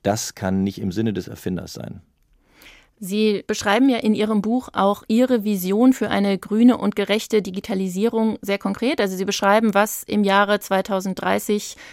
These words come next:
Speaker 2: Realität sein könnte, wenn es aus Ihrer Sicht gut läuft. Und Sie beschreiben dann, die Regierungen haben sich beraten und haben gemeinsam Werbeverbote für Teile des Internets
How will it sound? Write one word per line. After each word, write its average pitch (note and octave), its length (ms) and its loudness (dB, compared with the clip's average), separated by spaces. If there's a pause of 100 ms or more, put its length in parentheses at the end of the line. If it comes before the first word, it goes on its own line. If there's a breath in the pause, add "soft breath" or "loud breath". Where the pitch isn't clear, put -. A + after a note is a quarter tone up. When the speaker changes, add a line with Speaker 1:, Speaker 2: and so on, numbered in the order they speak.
(160 loud breath)
Speaker 2:
Realität G3+ 640 0
sein G3 240 0
könnte, G3+ 540 -2
wenn G3+ 260 2
es - 300 -6
aus F#3 120 -4
Ihrer F#3+ 260 -2
Sicht F3+ 320 -6
gut A#3+ 260 -6
läuft. A3 480 -4 (260 loud breath)
Und A3+ 180 0
Sie B3 180 2
beschreiben A#3 440 2
dann, A3+ 320 2
die G#3+ 160 -2
Regierungen C4+ 840 4 (100)
haben G3+ 300 0
sich F#3 160 -6
beraten A#3+ 380 2
und G#3 200 0
haben G#3+ 240 4
gemeinsam G3+ 560 2 (340 loud breath)
Werbeverbote G#3 1040 0
für - 160 -8
Teile F#3+ 340 -2
des F#3+ 140 -6
Internets F#3 720 -2